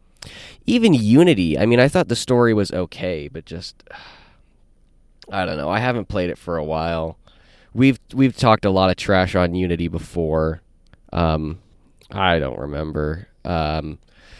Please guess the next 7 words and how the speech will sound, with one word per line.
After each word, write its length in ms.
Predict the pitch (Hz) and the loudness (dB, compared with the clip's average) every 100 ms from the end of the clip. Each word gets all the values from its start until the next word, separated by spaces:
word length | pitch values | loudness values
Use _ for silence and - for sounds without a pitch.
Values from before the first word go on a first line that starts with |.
| - - - - _ _ - | -20 -20 -20 -20 _ _ -2
but 100 | 156 | 0
I 60 | 165 | 2
think 240 | 226 247 | 0 0
that's 220 | 202 - | -2 -2
really, 560 | 127 139 160 160 135 113 - - _ _ _ _ _ _ - | 0 2 2 2 0 -4 -14 -20 _ _ _ _ _ _ 2
oh, 220 | 147 139 | 4 2
Rogue. 580 | 110 131 143 147 156 | 2 4 6 6 4